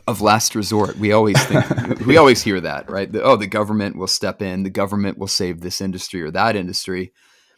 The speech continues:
Speaker 1: And, you know, there's that fundamental point that we all know, but it bears repeating,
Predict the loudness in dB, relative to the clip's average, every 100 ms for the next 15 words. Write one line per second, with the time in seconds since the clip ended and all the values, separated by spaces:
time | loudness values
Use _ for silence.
0 | _ _ _ -2 0 0 -2 0 2 4
1 | 2 2 0 2 0 2 0 0 -2 -4
2 | -4 -2 -2 0 0 0 0 -4 -10 -16
3 | _ -2 0 0 _ _ _ -12 -2 0
4 | 0 0 -2 2 2 2 -2 -8